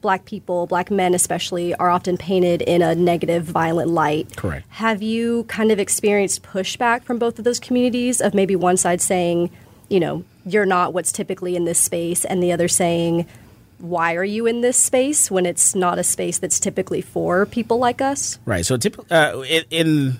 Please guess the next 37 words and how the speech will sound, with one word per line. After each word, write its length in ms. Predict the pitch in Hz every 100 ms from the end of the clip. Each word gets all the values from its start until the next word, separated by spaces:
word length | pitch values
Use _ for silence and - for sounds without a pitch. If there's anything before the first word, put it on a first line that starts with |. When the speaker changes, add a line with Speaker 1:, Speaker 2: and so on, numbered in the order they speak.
| -
Speaker 2:
the 160 | 120 131
beginning, 520 | 131 127 117 85 110 - - - _
that's 200 | 120 -
how 240 | 110 92
it 20 |
was. 320 | 80 67 53 -
Uh, 320 | 78 71 69
people 360 | - 104 104 107
were 180 | 98 92
just 240 | 87 95
shocked 400 | - 143 120 113
and 100 | 107
surprised 560 | 101 101 123 117 110 98
at 60 | 98
the 80 |
fact 300 | 92 110 107
that 100 | 101
I 160 | 95 95
was 180 | 92 90
actually 360 | 95 95 101
teaching, 520 | 90 120 107 107 101 101 - - - - -
you 100 | 98
know, 120 | 92
these 220 | 87 95
type 200 | - 98
of 100 | 92
classes. 480 | 90 107 87 - 92
And 140 | 101 98
it's 200 | 135 -
funny 240 | 143 156
you 140 | 135
say 220 | 110 139 165
that 240 | 110 87
because 520 | 104 92 104 95 92 - - - - -
in 120 | 127
the 80 | 113
beginning, 640 | 104 101 160 143 117 120